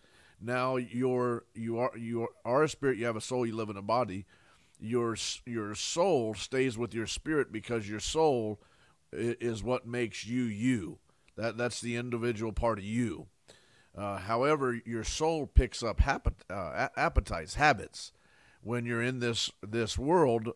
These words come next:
uh, because of the fall of man and because sin now, uh, i-, i-, is present in the world we live, and Satan is the god of this world system,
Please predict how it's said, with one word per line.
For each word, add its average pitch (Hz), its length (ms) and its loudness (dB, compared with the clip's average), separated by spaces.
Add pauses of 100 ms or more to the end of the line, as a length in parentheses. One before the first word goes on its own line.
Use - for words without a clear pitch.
uh, 90 320 -2
because 110 440 2
of 117 60 -6
the 117 80 -4
fall 135 320 2
of 107 180 -2
man 110 540 -4 (320)
and 113 160 -6
because 110 380 -2
sin 160 340 2
now, 101 400 -4 (580)
uh, 90 320 -2 (220)
i-, 95 40 -8
i-, 110 340 -2
is 107 180 -4
present 127 420 6
in 110 60 -8
the 113 60 -4
world 120 300 2
we 120 100 0
live, 117 280 2
and 131 320 0
Satan 139 560 0
is 113 260 -2
the 110 100 -4
god 120 300 4
of 104 100 -4
this 120 220 -2
world 113 280 -2
system, 139 640 -4